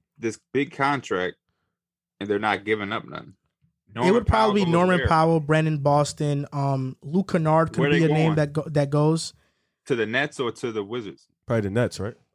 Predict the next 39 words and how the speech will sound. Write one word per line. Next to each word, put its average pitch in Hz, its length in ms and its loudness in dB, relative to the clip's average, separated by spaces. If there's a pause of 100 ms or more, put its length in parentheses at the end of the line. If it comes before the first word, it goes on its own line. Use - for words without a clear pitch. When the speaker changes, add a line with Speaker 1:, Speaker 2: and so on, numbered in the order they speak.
Speaker 2:
I 170 120 2
would 247 160 0
say, 220 160 2
like, 170 260 2
half. 165 260 0
And 156 120 -8
I 185 100 4
think 220 320 -2
the 175 80 0
Wizards 175 440 2
get 151 200 0
Brandon 151 280 0
Boston. 143 320 0
They 147 60 -2
get 156 200 -2
those, 147 240 -2 (100)
the 147 80 2
young 147 240 2
player. 143 540 -2 (440)
Uh, 147 140 2
Norman 160 320 4
Powell 156 320 2
could 151 180 -4
be 151 140 2
a 143 60 0
guy 143 240 2
that 143 100 -2
they 143 100 -2
get, 143 220 2
or 147 140 2
maybe 156 240 0
Reggie 147 260 0
Jackson 143 400 0
to - 80 -12
fill 147 140 0
that 139 160 0
point 147 240 -2
guard 139 200 0
void, 135 380 -2